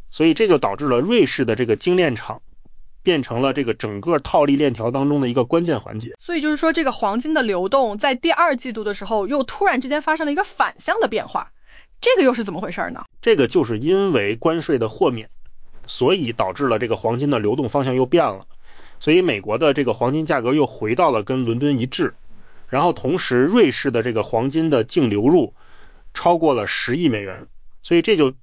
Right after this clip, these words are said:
Speaker 1: 大大缓解了瑞士方面对于未来出口被加征高额关税的这种担忧。
Speaker 2: 就是说瑞士的这个黄金精炼行业，它到底有多大的规模？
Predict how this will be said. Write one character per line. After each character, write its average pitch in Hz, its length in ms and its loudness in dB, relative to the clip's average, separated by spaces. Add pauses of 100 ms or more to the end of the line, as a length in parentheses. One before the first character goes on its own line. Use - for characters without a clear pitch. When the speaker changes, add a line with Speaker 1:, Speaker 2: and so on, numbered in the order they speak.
(100)
Speaker 1:
大 175 200 2
大 135 220 2
缓 107 300 -4
解 139 120 2
了 107 140 0
瑞 151 160 4
士 117 140 -2
方 123 140 0
面 120 200 0
对 123 140 -2
于 120 100 2
未 143 220 2
来 107 180 0
出 147 220 -2
口 104 180 0
被 120 160 0
加 131 220 0
征 139 180 -4
高 147 200 2
额 123 140 4
关 139 220 0
税 143 180 0
的 113 120 2
这 127 80 -4
种 107 160 -4
担 127 160 0
忧。 143 260 2
Speaker 2:
就 349 160 -4
是 320 60 0
说 330 160 2
瑞 370 200 4
士 294 160 -2
的 240 120 0
这 226 100 -4
个 208 100 0
黄 208 300 -2
金 311 180 0
精 339 200 -6
炼 302 180 2
行 - 260 -10
业， 175 280 -6 (260)
它 - 160 -4
到 349 160 2
底 240 120 -8
有 277 160 0
多 302 280 2
大 370 240 0
的 175 100 -12
规 185 280 -8
模？ - 280 -12